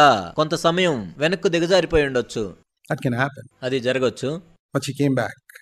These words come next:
Speaker 1: కానీ ఆమె మరలా తిరిగి వచ్చింది.
Speaker 2: The reason I say that is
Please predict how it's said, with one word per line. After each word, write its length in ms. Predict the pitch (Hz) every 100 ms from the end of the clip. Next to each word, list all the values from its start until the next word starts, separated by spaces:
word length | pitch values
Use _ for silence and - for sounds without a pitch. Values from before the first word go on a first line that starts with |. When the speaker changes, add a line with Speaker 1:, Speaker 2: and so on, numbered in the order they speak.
| _ _ _
Speaker 1:
కానీ 200 | 131 135
ఆమె 160 | 131 123
మరలా 280 | 127 135 123
తిరిగి 300 | - 135 131
వచ్చింది. 540 | 117 - 104 92 78 - _ _ -
Speaker 2:
The 120 | 151
reason 220 | 214 175
I 80 | 170
say 240 | 143 - 190
that 200 | 151 127
is 160 | 117